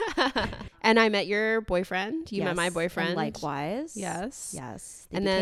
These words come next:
Speaker 1: then
Speaker 2: little buddies.
Speaker 1: They did.
Speaker 2: Yeah, 'cause we did our own thing, and then they were trapped in the house together.
Speaker 1: <laughs>
Speaker 2: So I think it was either become buddies or get your own Airbnb.
Speaker 1: Or someone is coming out of this not alive.
Speaker 2: Yes, you would have gone home with no boyfriend.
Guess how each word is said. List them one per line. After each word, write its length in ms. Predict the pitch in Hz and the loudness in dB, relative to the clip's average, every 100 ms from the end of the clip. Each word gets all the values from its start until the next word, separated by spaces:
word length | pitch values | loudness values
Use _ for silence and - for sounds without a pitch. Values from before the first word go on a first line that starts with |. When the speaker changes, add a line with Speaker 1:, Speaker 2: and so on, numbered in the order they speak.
| 185 | 2
Speaker 1:
then 80 | 180 | 0
Speaker 2:
little 200 | 165 160 | -2 -2
buddies. 720 | 156 151 175 294 - - - 220 | -2 -4 -4 -6 -10 -14 -6 2
Speaker 1:
They 160 | 233 | 2
did. 500 | 311 403 466 392 226 | 2 2 2 4 4
Speaker 2:
Yeah, 160 | 180 165 | 2 0
'cause 220 | 202 180 | -4 -4
we 120 | 185 | -2
did 140 | 185 208 | 2 6
our 120 | 202 | 6
own 180 | 170 170 | 6 2
thing, 520 | 151 151 214 294 294 | 0 0 -2 -2 -4
and 180 | - 175 | -2 0
then 180 | 170 165 | 2 2
they 120 | 160 | 2
were 160 | 156 160 | 0 -4
trapped 360 | - 143 - | -4 -6 -4
in 80 | 165 | -4
the 80 | 156 | -6
house 280 | 139 135 - | -6 -10 -10
together. 300 | 170 143 156 | -8 -2 4
Speaker 1:
<laughs> 840 | 247 403 285 339 - 359 - 339 | 4 4 0 -2 0 -2 0 -2
Speaker 2:
So 640 | - 185 170 175 170 170 - - | 2 4 4 4 4 4 0 -2
I 100 | 185 | -2
think 480 | - 240 240 254 - | -4 -4 -2 -2 -2
it 160 | 185 - | -2 0
was 220 | 180 - - | -2 -2 -4
either 520 | 165 170 196 226 262 - | -4 0 2 2 0 -2
become 340 | - 170 156 | -6 -4 -4
buddies 560 | 151 147 180 269 349 - | -2 -4 -4 -6 -8 -8
or 500 | - 165 156 156 151 - - | -4 -2 0 -2 -4 -8 -10
get 200 | 156 - | -8 -6
your 120 | 143 | -6
own 180 | 107 143 | -6 -8
Airbnb. 400 | - 135 - - | -10 -12 -12 -2
Speaker 1:
Or 240 | 202 196 196 | 4 4 4
someone 480 | - 190 185 180 175 | 2 0 0 0 0
is 240 | 175 - | -4 -6
coming 280 | - 180 165 | -4 -4 -4
out 80 | 165 | -6
of 100 | 170 | -6
this 160 | 170 | -6
not 180 | 165 156 | -6 -4
alive. 440 | 165 165 - 185 - | -4 -4 -6 -8 -8
Speaker 2:
Yes, 260 | 160 - | -8 -6
you 60 | 170 | -4
would 80 | 175 | -2
have 60 | 165 | -2
gone 180 | 156 | -4
home 180 | 160 139 | -4 -6
with 180 | 135 - | -8 -8
no 100 | 135 | -8
boyfriend. 500 | - - - - - | -8 -12 -14 -16 -14